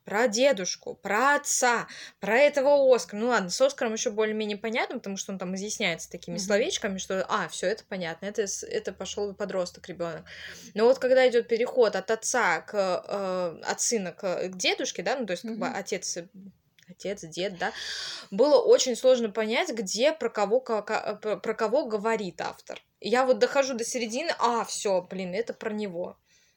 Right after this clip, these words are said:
Speaker 1: И меня это так выбешивало, так выматывало то, что нужно выяснять, про кого он там пишет, потому что вначале он не говорит. Я, боже, как ты меня бесишь этим. То есть сам текст мне не понравился вообще ни капельки.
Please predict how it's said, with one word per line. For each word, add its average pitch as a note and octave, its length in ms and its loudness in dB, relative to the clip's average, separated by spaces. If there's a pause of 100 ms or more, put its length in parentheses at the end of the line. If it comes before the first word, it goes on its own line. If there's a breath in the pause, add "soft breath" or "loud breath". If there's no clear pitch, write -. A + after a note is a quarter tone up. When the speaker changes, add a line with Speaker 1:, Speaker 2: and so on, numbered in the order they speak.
(140)
Speaker 1:
И G#3+ 80 -8
меня B3+ 180 2
это D4 160 0
так D4 380 0
выбешивало, G#3+ 760 -2
так C#4 300 -4
выматывало A3+ 580 -2
то, C4 140 -2
что A#3 140 -6
нужно A3+ 300 -2
выяснять, A#3+ 540 -2
про G#3+ 120 -12
кого A3 300 -2
он A3+ 120 -4
там G3+ 220 -6
пишет, C#4 320 -6
потому F#3+ 200 -8
что - 160 -10
вначале G#3+ 440 -4
он F#3+ 140 -6
не F#3+ 200 -6
говорит. G3+ 560 0 (680 loud breath)
Я, C#4+ 520 4
боже, C#4+ 540 2
как C4+ 240 0
ты C4 120 2
меня C4+ 220 2
бесишь D4+ 760 4
этим. A#3 480 2 (460 loud breath)
То A3 80 4
есть A3+ 160 0
сам D#4 240 0
текст C4 260 0
мне A3+ 100 -2
не A3 60 -4
понравился A3 480 -2
вообще G3+ 360 -4
ни D#3+ 100 -12
капельки. - 540 -14